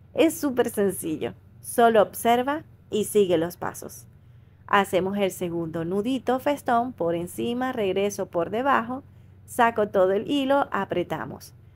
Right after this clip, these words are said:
Dejamos este hilo a un lado y tomamos el siguiente hilo de color gris que está en el lado derecho.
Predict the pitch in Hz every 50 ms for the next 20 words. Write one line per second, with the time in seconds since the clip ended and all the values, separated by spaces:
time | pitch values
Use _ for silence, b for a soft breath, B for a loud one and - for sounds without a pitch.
0 | b b b - - 220 226 233 233 220 226 254 269 277 262 - - 226 220 202
1 | 202 196 196 190 180 170 180 196 220 254 269 285 302 - - - 240 220 - -
2 | 202 196 196 185 175 180 214 226 240 214 208 - - 190 180 175 185 190 185 180
3 | 180 170 170 190 202 202 185 185 175 170 165 160 - 170 160 160 165 165 165 -
4 | 247 262 254 254 247 - 254 247 - - 180 165 170 165 170 160 160 160 156 156
5 | 165 165 160 180 202 240 269 269 - 220 202